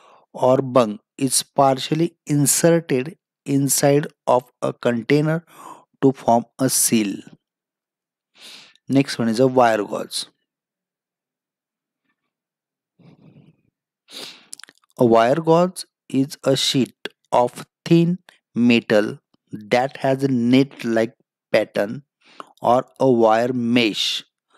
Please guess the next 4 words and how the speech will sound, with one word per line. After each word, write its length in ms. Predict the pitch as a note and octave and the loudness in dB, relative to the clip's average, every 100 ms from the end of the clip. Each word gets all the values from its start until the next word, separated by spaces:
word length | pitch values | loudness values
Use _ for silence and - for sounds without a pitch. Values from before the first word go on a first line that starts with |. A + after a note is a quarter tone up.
| _ _ - _ - | _ _ -20 _ -2
Wire 540 | A2+ A#2 A#2+ D3+ F3+ | 2 2 2 0 0
gauze 520 | F3+ E3 C3 A#2+ D3+ - - | 0 2 2 2 -4 -16 -6
is 260 | C3 B2+ - _ | -4 -4 -8 _
placed 560 | D3+ A#2+ A#2 - - | 0 2 0 -4 -8